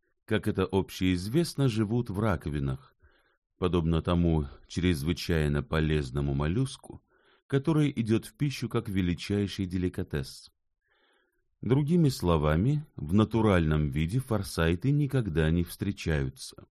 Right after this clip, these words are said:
А если и встречаются, то никто их не узнает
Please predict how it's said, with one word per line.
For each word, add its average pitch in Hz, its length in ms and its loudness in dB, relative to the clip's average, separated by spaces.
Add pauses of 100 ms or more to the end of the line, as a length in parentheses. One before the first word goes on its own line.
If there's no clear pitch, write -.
(580)
А 82 140 -4
если 80 440 -2
и 82 80 2
встречаются, 104 1000 -2 (640)
то 107 140 2
никто 117 360 4
их 127 200 2
не 131 100 4
узнает 131 760 2